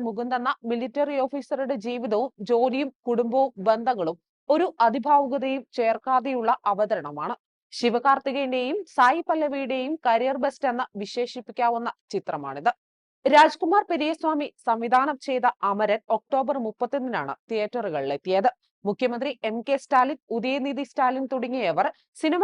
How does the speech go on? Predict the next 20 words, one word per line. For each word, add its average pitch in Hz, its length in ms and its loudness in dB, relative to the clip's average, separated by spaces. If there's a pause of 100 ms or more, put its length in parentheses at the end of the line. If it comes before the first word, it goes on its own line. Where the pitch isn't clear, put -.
(120)
കാണുകയും 311 480 2 (160)
അണിയറ 269 380 -2
പ്രവർത്തകരെ 277 520 -2 (160)
അഭിനന്ദിക്കുകയും 220 680 -4 (100)
ചെയ്തിരുന്നു. 180 460 -4 (420)
സിനിമ 349 240 4 (100)
ഇപ്പോഴും 359 400 2
തിയേറ്ററുകളിൽ 277 720 0
നിറഞ്ഞ 247 260 -2 (100)
സദസ്സോടെ 262 460 -2 (140)
പ്രദർശനം 226 500 -4 (100)
തുടരുന്നതിനാൽ 240 680 -2 (380)
അമരന്റെ 277 380 2 (180)
ഒ - 20 4 (140)
ടി 269 140 -2
ടി 269 160 -2
റിലീസ് 254 360 -6 (120)
ഒരാഴ്ച 240 340 2 (100)
കൂടി 175 180 -4 (140)
നീട്ടിവെച്ചിട്ടുണ്ട്. 165 680 -6